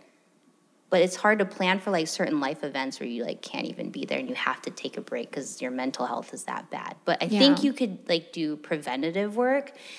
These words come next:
Speaker 1: So before this whole, like, break thing, I was actually taking, I realized, like, every two months I wanted to take, like, a two-week break
Speaker 2: Mm.
Speaker 1: to do whatever I
Speaker 2: Mm.
Speaker 1: wanted without, like, any guilt or anything. And then I could plan for it too. So I would, like,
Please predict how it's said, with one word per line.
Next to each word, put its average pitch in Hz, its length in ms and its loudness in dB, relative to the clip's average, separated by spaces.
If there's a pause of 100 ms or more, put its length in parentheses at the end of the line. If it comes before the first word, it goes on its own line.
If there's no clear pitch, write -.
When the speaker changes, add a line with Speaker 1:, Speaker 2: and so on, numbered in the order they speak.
(140)
Speaker 1:
So 190 240 6
before 190 420 6
this 285 160 4
whole, 220 140 4
like, 160 240 4
break 190 240 6
thing, 156 380 4 (120)
I 175 80 2
was 180 120 0
actually 190 320 4
taking, 170 640 0 (800)
I 214 40 -2
realized, 214 360 6
like, 180 160 4
every 180 260 2
two 208 220 -2
months 165 280 4
I 160 60 0
wanted 151 260 0
to 151 80 -2
take, 147 240 -4
like, - 140 -4
a 139 60 -2
two-week - 480 -8
break - 460 -4
Speaker 2:
Mm. 262 340 2
Speaker 1:
to 190 40 0
do 202 160 2
whatever 180 420 6
I 160 120 4
Speaker 2:
Mm. 240 140 6
Speaker 1:
wanted 190 400 -2
without, 175 360 -2
like, 156 200 -4
any 170 240 -4
guilt 143 340 -4
or 143 40 -6
anything. 143 560 -6 (260)
And 196 120 4
then 202 100 8
I 190 60 8
could 185 220 0
plan 196 300 2
for 214 160 2
it 156 160 2
too. 233 240 4
So 170 160 0
I 156 80 4
would, 160 140 0
like, 147 240 -2